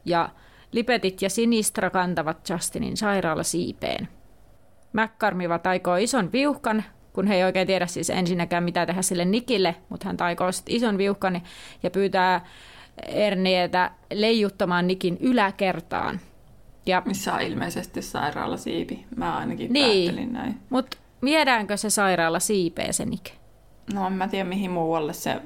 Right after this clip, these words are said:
Speaker 2: vietäisi.
Speaker 1: Niin, kun nyt mua niinku just hämmensi, kun mun mielestä sairaalasiipi olisi jotenkin alakerrassa, mut ilmeisesti se on yläkerrassa.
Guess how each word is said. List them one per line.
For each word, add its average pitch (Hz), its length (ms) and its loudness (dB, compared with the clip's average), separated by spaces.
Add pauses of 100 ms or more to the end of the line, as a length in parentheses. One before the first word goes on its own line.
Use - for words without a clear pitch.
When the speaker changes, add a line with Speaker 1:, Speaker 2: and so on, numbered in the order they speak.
Speaker 2:
vietäisi. - 520 -4 (840)
Speaker 1:
Niin, 240 160 2
kun 220 140 2
nyt 247 180 0
mua 233 220 4
niinku 208 180 0
just 208 240 0
hämmensi, 190 360 2
kun 202 100 0
mun 214 140 4
mielestä 180 340 2
sairaalasiipi 175 640 0
olisi 165 180 -2
jotenkin - 280 -6
alakerrassa, 247 800 0
mut 220 180 0
ilmeisesti 190 460 2
se 208 80 -2
on 180 100 2
yläkerrassa. - 640 -4